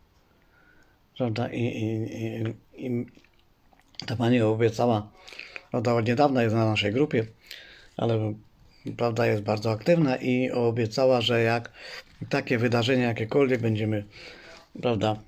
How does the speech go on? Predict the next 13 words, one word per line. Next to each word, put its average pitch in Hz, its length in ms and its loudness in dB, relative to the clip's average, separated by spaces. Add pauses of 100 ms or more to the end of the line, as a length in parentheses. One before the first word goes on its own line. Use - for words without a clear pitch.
(280)
organizować, 113 680 0
to 127 100 2
pani 123 360 0
się 117 140 -2
tutaj 117 280 -2
do 110 120 2
nas 104 200 2
dołączy. 123 640 0 (840)
Trzymamy 127 400 2
za 104 120 2
słowo, 127 400 0 (640)
prawda, 113 280 -2
także, 107 420 -4